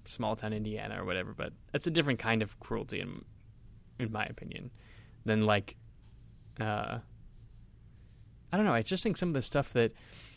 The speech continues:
some of the stuff that, that sneaks by on the veneer of happiness in popular shows just seems weird to me when actually these people are doing horrible things. Like, uh, Barney Stinson is, like,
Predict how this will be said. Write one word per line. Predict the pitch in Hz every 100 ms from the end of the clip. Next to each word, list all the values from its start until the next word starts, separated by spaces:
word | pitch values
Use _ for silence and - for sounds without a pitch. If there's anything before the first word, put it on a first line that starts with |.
| -
some | -
of | 247
the |
stuff | - 208 -
that, | 131 -
that | 123 120 120
sneaks | - - 139 147 -
by | 117 127 131
on | 120
the | 117
veneer | 110 117 117 131 139
of | 123
happiness | 147 143 147 147 -
in | 139 127
popular | 123 139 131 135
shows | 127 143 135 123
just | 131 -
seems | - 123 110
weird | 110 110 117 113 110
to | -
me | 110 110
when | 110 110
actually | 110 - 123 113
these | 113
people | 107 117 110
are | 107
doing | 110 110
horrible | 107 127 131 120 120
things. | - 117 - - - -
Like, | - 110 - 131 104 - -
uh, | 113 110 107 113 - - -
Barney | 175 190
Stinson | - 185 123 117
is, | 107
like, | 110